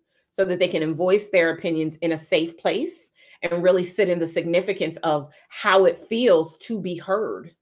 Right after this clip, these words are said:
and to recognize that they do have something of value to say. And when they speak up, other people get value from what it is that they've said. People have to be shown that,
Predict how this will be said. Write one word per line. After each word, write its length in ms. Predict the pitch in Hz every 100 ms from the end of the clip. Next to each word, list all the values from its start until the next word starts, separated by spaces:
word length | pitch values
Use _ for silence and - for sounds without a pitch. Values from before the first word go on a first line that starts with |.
| _ _ _ -
and 120 | 196
to 120 | 202
recognize 720 | 170 185 214 233 170 151 151
that 140 | 156 -
they 140 | 151
do 240 | 156 202 277
have 180 | 262
something 340 | 185 175 151 147
of 80 | 143
value 320 | 135 135 147
to 80 | 151
say. 440 | - 110 107 156 _ _ -
And 140 | 175
when 160 | 190 208
they 120 | 208
speak 440 | 214 - 269 247 285
up, 340 | 330 240 196 -
other 380 | 196 220 220 208
people 340 | - 214 180 175
get 220 | 175 151
value 400 | 165 165 160 160
from 240 | 165 160
what 140 | 160 151
it 120 | 139
is 160 | 139 143
that 120 | 147
they've 160 | 143
said. 280 | - 156 131 - _ _
People 320 | - 254 247
have 260 | 214 294 285
to 80 | 185
be 140 | 165
shown 540 | - - 226 226 269 214
that, 380 | 143 147 143